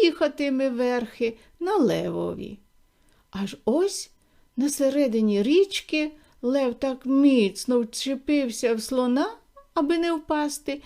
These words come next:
що й пазури загнав йому в боки. Тоді слон і каже: «Куме леве, ти робиш мені боляче». А лев йому у відповідь:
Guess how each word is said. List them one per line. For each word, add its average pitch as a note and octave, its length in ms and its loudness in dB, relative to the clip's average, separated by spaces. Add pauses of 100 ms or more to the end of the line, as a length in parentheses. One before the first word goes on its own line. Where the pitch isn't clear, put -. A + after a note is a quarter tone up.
(140)
що - 180 0
й F#4 100 8
пазури F#3 760 -4 (280)
загнав G3 460 0
йому G3 360 2
в F#3+ 40 0
боки. F3 580 -4 (800)
Тоді A#3 280 -4
слон B3+ 340 -2
і A#3+ 80 -2
каже: G3 440 -10 (460)
«Куме D#4+ 540 2
леве, F3 520 -2 (320)
ти A3 160 4
робиш F3+ 460 0
мені D4 240 4
боляче». C4 840 2 (840)
А A#3 120 -2
лев A#3+ 260 2
йому B3 440 0
у A#3 40 0
відповідь: A#3+ 680 -2